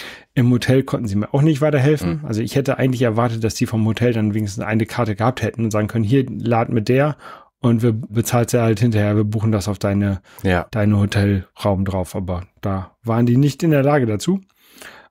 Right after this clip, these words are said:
Speaker 1: Zum Glück war irgendwie in der Straße nebenan auch noch eine Ladestation, die ich dann halt mit der App freischalten konnte. Von einem anderen Anbieter.
Speaker 2: Ja.
Speaker 1: War jetzt nicht, nicht so wild. Dann habe ich halt irgendwie für achtzehn Euro den Wagen wieder voll gemacht. Ja.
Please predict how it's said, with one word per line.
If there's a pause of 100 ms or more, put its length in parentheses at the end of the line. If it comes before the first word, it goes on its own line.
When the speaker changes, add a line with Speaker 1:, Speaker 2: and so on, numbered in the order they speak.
(140)
Speaker 1:
Zum
Glück
war
irgendwie
in
der
Straße
nebenan
auch
noch
eine
Ladestation,
die
ich
dann
halt
mit
der
App
freischalten
konnte. (600)
Von
einem
anderen
Anbieter. (200)
Speaker 2:
Ja. (280)
Speaker 1:
War
jetzt
nicht,
nicht
so
wild. (1500)
Dann
habe
ich
halt
irgendwie
für (460)
achtzehn
Euro
den
Wagen
wieder
voll
gemacht. (2000)
Ja.